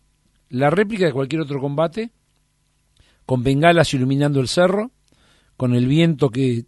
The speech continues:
que aullaba, con ráfagas potentísimas, una nevisca bastante fuerte que por el viento lastimaba la cara, un frío muy grande,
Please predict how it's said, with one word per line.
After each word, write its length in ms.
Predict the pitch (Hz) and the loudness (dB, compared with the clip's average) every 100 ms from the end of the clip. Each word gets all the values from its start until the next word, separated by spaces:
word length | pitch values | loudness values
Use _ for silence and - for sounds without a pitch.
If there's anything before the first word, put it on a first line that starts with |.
| - | -4
que 80 | |
aullaba, 680 | 127 120 160 180 170 165 156 | -2 4 8 8 10 8 4
con 240 | - 110 110 | -2 -4 -2
ráfagas 400 | 135 139 127 117 | 0 0 -2 -4
potentísimas, 800 | - 113 120 117 185 196 156 - | -6 -8 -6 -4 -4 -2 -4 -4
una 280 | 127 123 120 | -6 -6 -8
nevisca 640 | 113 120 123 143 - 131 | -8 -6 -4 -4 -6 -4
bastante 340 | 113 135 131 117 | -4 -4 -8 -4
fuerte 560 | 156 160 147 151 120 _ _ _ _ | -2 -2 -2 -6 -6 _ _ _ _
que 120 | 120 | -10
por 200 | - 117 | -6 -4
el 120 | 120 | -2
viento 280 | 131 165 143 | 0 -2 -2
lastimaba 400 | 113 - 120 131 | -4 -6 -2 0
la 120 | 123 | -2
cara, 460 | - 175 208 226 - _ _ | 0 0 2 -2 -8 _ _
un 180 | - 127 | -6 -4
frío 420 | 113 - 156 151 | -4 -6 -2 0
muy 180 | 127 139 | 0 0
grande, 480 | 143 156 180 208 254 | 0 0 -2 -6 -8